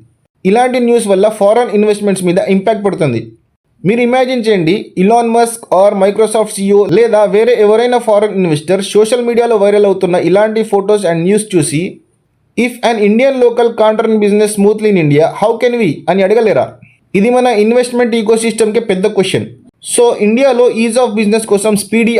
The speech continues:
అప్రూవల్స్ ఉండాలి. ఈ ఆర్టికల్ చూడండి, సిఐఐ అంటే Confederation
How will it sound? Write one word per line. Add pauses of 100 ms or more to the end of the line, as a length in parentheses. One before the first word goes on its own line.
అప్రూవల్స్
ఉండాలి. (800)
ఈ (220)
ఆర్టికల్
చూడండి, (140)
సిఐఐ (160)
అంటే (140)
Confederation